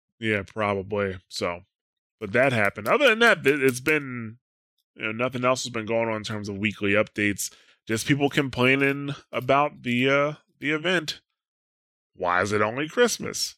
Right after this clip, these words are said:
That's, that's what I'm seeing up and down the forums. I'm like, "Really? Like, that's what you're worried about? Not the fact that there's seven legendary skins <laughs> and nothing else?" <laughs> Uh.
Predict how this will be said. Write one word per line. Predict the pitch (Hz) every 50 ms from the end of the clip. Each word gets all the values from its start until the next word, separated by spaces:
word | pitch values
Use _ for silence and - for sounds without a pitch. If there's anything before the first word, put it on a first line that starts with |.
| _ _ _ _
That's, | - 110 113 104 -
that's | - 120 123 113 -
what | 131 131
I'm | 131 131
seeing | 127 - - 190 185 165 127 113
up | 113 -
and | - 139 139
down | 143 139 139 143
the | 147
forums. | 139 - 175 175 165 143 123 120
I'm | 117 113
like, | 110 104 101
"Really? | 104 110 131 165 202 294 330 330 302
Like, | 247 - - 110 110
that's | 117 120 143 151 - - - -
what | 165 156 -
you're | 175 170
worried | 170 175 185 190
about? | 196 196 190 190 175
Not | 143 123 127 -
the | 135
fact | 123 - 143 131 -
that | - 135
there's | 131 123 -
seven | - - - 139 160 151 160 156
legendary | 151 151 156 156 165 180 175 165 156 156 156 160
skins | 170 - - 170 165 170 190 180 165 - - - _ - - - - - -
<laughs> | - - 240 202 214 220 226 220 196 - -
and | 175 156 151
nothing | 143 127 120 - 165 156 -
else?" | 156 160 147 - 214 190 - - - - -
<laughs> | - - _ _ - 151 - _ _ _ - - _ _ _ 156 - - _ _ - 135 - _ _ - 143 - _ _ _ _ - - - - - - - - - - - - _
Uh. | - 139 117 113 110 104 101 98 95